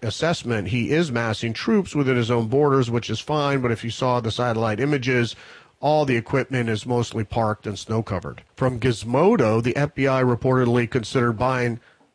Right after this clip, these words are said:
spyware that could hack any phone in the U S. U S agencies considered buying Phantom,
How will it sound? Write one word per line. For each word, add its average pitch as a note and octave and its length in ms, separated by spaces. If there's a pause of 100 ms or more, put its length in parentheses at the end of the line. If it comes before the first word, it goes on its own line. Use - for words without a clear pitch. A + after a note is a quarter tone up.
spyware C3 720
that A2+ 140
could A2 140
hack B2+ 340
any B2+ 180
phone C3 280
in B2 80
the A#2 100
U C3 240
S. G#2+ 420
U B2 160
S A2 220
agencies B2 540
considered A#2+ 580
buying A#2 340
Phantom, A#2 720